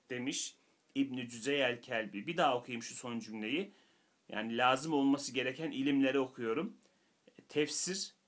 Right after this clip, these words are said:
kıraatler, ahkam, nes, hadis, kıssalar, tasavvuf, usulü din, kelam, usulü fıkıh, lügat,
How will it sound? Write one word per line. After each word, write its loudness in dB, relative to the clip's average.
kıraatler, 2
ahkam, 2
nes, 2
hadis, -2
kıssalar, 6
tasavvuf, 0
usulü 0
din, 0
kelam, 0
usulü 0
fıkıh, -6
lügat, 2